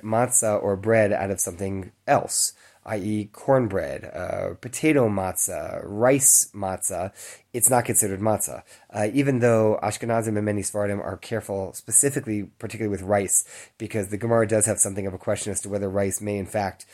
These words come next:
uh, become chametz. Not all Sephardim eat rice, uh, and certainly Ashkenazim don't on Pesach.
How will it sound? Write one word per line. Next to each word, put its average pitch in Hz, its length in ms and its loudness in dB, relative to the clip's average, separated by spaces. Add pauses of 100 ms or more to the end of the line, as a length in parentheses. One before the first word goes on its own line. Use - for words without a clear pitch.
(280)
uh, 98 220 -2
become 98 540 -6
chametz. 95 600 -4 (220)
Not 104 180 -4
all 95 160 -4
Sephardim 92 380 -6
eat 87 100 -8
rice, 104 420 -4 (300)
uh, 101 60 -8
and 98 260 -4
certainly 104 260 -2
Ashkenazim 101 480 -6
don't 87 180 -6
on 80 100 -10
Pesach. 127 440 -8